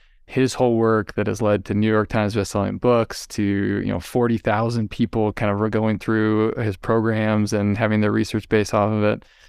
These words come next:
it all comes back to the tiny is mighty,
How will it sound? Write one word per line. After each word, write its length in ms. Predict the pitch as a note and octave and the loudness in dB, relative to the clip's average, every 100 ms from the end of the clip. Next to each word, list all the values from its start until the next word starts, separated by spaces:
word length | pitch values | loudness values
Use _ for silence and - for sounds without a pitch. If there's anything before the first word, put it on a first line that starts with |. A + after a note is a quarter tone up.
| _ - | _ -10
it 160 | D3+ G2+ | -6 0
all 200 | A2+ A2+ | 2 2
comes 280 | - G#2+ F#2+ | 2 -2 -2
back 340 | G2+ G#2 - | -2 -4 -6
to 420 | - G#2 G2 G2 G2+ | -4 -2 0 0 -2
the 180 | A#2+ G2 | -4 -4
tiny 420 | - G#2 G#2 G2 | -4 0 2 0
is 120 | F#2 | -2
mighty, 380 | F#2+ F2+ F2+ | -2 -4 -6